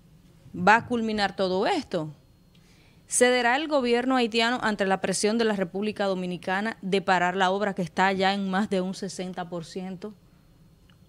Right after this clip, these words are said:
Sería muy cuesta arriba, me imagino yo, que alguien que tiene una, eh, un proyecto en ese porcentaje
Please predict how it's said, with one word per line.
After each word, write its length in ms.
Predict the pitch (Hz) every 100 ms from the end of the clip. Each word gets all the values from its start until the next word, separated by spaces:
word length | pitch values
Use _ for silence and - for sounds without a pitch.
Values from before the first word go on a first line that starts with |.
| - _ - - - - - -
Sería 260 | 202 202
muy 140 | 214 214
cuesta 300 | 214 208 185
arriba, 400 | 196 269 262 175
me 100 | 180
imagino 420 | 170 165 180 208
yo, 200 | 202 208
que 200 | - 170
alguien 320 | 175 214 220
que 100 | 190
tiene 260 | 185 190 202 -
una, 520 | 202 220 226 202 180 - - - - - -
eh, 240 | 214 208 -
un 140 | 240
proyecto 640 | 240 254 240 226 - 202 -
en 280 | - 202 202
ese 260 | 240 269 233
porcentaje 920 | 220 - 202 185 202 208 190 175